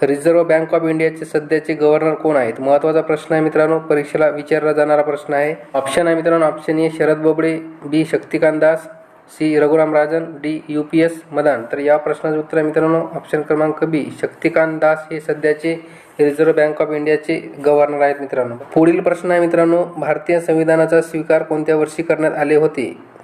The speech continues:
तर ऑप्शन आहे मित्रांनो, ऑप्शन ए सव्वीस जानेवारी एकोणीसशे पन्नास, बी सव्वीस नोव्हेंबर एकोणीसशे एकोणपन्नास, सी सव्वीस जानेवारी एकोणीसशे पन्नास, डी सव्वीस डिसेंबर एकोणीसशे पन्नास. तर या प्रश्नाचं उत्तर आहे मित्रांनो, ऑप्शन क्रमांक बी, सव्वीस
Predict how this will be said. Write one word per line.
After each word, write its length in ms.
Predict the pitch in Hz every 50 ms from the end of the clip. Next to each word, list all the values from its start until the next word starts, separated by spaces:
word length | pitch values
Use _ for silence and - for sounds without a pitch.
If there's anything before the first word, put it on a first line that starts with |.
| -
तर 100 | 151 147
ऑप्शन 260 | 139 143 143 - - 170
आहे 100 | 165 165
मित्रांनो, 220 | 165 170 165 160
ऑप्शन 340 | 156 151 156 - 175 160 160
ए 140 | 165 165 165
सव्वीस 380 | 165 - 151 151 156 156 151
जानेवारी 440 | 160 160 156 160 160 160 156 160 156
एकोणीसशे 440 | 151 156 - 156 156 151 151 - 151
पन्नास, 460 | - 151 143 147 147 156 160 156 - 143
बी 220 | 135 135 147 147
सव्वीस 380 | - - 156 147 147 156 151 -
नोव्हेंबर 340 | 156 151 156 151 151 156 151
एकोणीसशे 460 | 147 143 - 151 151 151 151 - 147
एकोणपन्नास, 600 | 143 - - 156 151 147 151 151 151 156 160 - - - - - - - - - _ -
सी 480 | - - - 151 156 160 160 - - - - -
सव्वीस 260 | 151 147 151 160 151 151
जानेवारी 360 | 156 151 156 151 151 151 151
एकोणीसशे 380 | 143 - - 156 156 151 - 160
पन्नास, 460 | 156 147 147 147 151 160 160 - - 135 143
डी 200 | 147 147 143 143
सव्वीस 380 | - - 147 147 156 151 151
डिसेंबर 460 | 147 - - - - 147 143 147 151 151
एकोणीसशे 460 | 143 147 147 143 143 139 - - 165
पन्नास. 580 | 165 - - 151 147 139 113 107 - - -
तर 60 | 143 139
या 140 | 139 143
प्रश्नाचं 340 | 143 147 147 - - 156 151
उत्तर 160 | 147 - 156
आहे 100 | 156 151
मित्रांनो, 320 | 151 156 151 151 156 156 147
ऑप्शन 300 | 143 143 - - 165 151
क्रमांक 480 | 156 156 151 151 151 151 147 - -
बी, 340 | 156 151 156 156 135 110 -
सव्वीस 420 | - - - 135 135 143 151 151